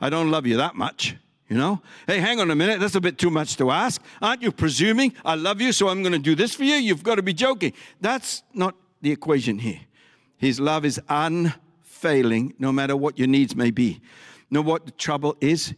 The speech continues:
he's unfailing. No matter what you face, it's an unfailing love. So let's remember that. He's good, and his love for you is personal and unfailing. There's a third thing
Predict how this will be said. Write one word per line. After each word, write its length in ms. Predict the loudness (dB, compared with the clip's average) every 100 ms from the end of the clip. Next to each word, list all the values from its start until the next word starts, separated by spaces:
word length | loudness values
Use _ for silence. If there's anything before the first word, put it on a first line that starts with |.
| _
he's 260 | 0 0 0 -2
unfailing. 640 | -2 -2 0 0 -2 -8 -20 -6
No 100 | 0
matter 260 | 0 0 -2
what 340 | 0 0 0
you 40 | -2
face, 380 | -2 -2 -2 -8 -18 -20 -6
it's 200 | -4 -2
an 200 | -4 -2
unfailing 1040 | -2 0 -2 -6 -18 -6 -2 0 -2 -6 -10 _
love. 440 | -6 -6 -8 -18 _ _ -20 -20 -8
So 140 | -2
let's 240 | 0 0 0
remember 400 | 0 2 0 0
that. 260 | 0 -4
He's 180 | -4 -4
good, 340 | 0 0 0 -6 -12 _ _ _
and 160 | 0 2
his 120 | 2
love 320 | 0 0 -2
for 300 | -6 -8 -2
you 460 | 2 2 2 0 -6 _ -20 -6
is 140 | -4 -4
personal 580 | -4 -2 -2 -2 -2
and 140 | -2 -4
unfailing. 600 | -2 -4 -2 -2 -2 -6 -14 _ _ _
There's 200 | -4 -2
a 60 | -4
third 340 | -2 -2 -2
thing 420 | -2 -2 -4 -16